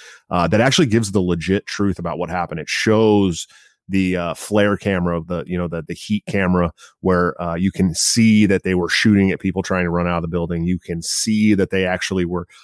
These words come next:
uh, igniting the gas i-, that, that, that lit the building on fire.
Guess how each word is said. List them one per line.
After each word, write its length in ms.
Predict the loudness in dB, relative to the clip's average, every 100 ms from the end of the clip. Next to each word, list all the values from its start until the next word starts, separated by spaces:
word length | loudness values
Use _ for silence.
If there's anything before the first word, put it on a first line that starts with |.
| _
uh, 160 | -4 -2
igniting 640 | 0 4 4 4 4 4 4
the 80 |
gas 580 | 2 -2 -2 -4 -4 -6 -8
i-, 80 | -10 -10 -12 -8
that, 220 | -2 0 0
that, 260 | -2 -4 -4
that 220 | -4 -4 -4
lit 200 | 0 0
the 80 | 0
building 240 | 0 2
on 60 | 0
fire. 260 | -2 -4